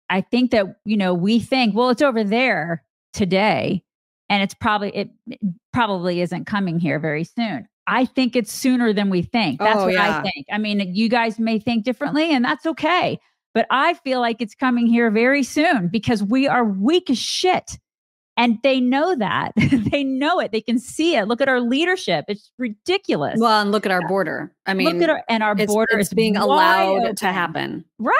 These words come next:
Speaker 1: It's wide open, and they're here. And they've been waiting for years. I mean, look at the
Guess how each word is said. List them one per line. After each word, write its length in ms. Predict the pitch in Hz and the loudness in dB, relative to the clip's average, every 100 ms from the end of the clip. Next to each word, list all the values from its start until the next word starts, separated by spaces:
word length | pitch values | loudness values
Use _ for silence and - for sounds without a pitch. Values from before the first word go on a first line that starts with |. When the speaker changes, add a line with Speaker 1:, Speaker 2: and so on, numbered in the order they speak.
| 285 | 2
Speaker 1:
It's 180 | 202 | 0
wide 380 | 226 233 320 339 | 0 2 2 4
open, 360 | 339 381 285 208 | 2 0 -2 -2
and 240 | 226 226 202 | -2 0 0
they're 160 | 196 | 0
here. 680 | 190 - 240 339 359 196 - - _ _ - | -2 -2 2 4 4 2 -2 -12 _ _ -2
And 160 | 226 | 2
they've 160 | 226 208 | 2 2
been 300 | 220 208 196 | 2 2 2
waiting 420 | 247 320 302 180 | 2 2 0 -4
for 180 | 175 208 | -4 -4
years. 680 | 190 208 285 370 - 117 - | -2 -2 0 -2 -4 -8 -4
I 80 | 240 | 0
mean, 220 | 247 240 | 2 2
look 200 | 311 359 | 0 -4
at 120 | 370 | -4
the 200 | 349 262 | -2 -4